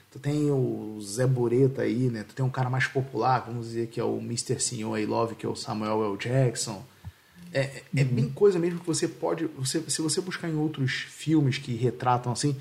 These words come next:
Speaker 1: pega aí o Bacurau, querendo ou não, né? Você sempre tem as figuras realmente da, daquele, daquele local ali, né? É uma coisa bem bairrista, né? É, e isso é,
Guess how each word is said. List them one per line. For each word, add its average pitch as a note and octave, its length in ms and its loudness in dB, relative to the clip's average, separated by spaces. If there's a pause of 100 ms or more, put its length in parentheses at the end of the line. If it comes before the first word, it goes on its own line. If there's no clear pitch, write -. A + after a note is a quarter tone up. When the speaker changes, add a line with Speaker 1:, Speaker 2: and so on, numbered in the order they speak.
(320)
Speaker 1:
pega A3+ 160 4
aí G#3+ 80 10
o D#3+ 60 8
Bacurau, C#3+ 520 8
querendo G#2+ 340 -4
ou G2+ 40 -6
não, G2+ 160 -6
né? G2 160 -10 (500)
Você C3+ 200 2
sempre - 240 -2
tem D#3 180 -2
as D3 80 0
figuras C#3 600 2
realmente C3+ 520 2
da, C3+ 140 -6 (220)
daquele, D#3 600 0 (100)
daquele D#3 360 0
local C3 580 0
ali, A2+ 220 -2
né? G#2+ 160 -6 (320)
É C3 60 -6
uma C#3 80 2
coisa D3+ 260 4
bem D3 200 6
bairrista, C3+ 760 0
né? G2+ 160 -12 (500)
É, A2+ 180 0
e D3+ 240 0
isso D#3 580 4
é, A#2+ 180 0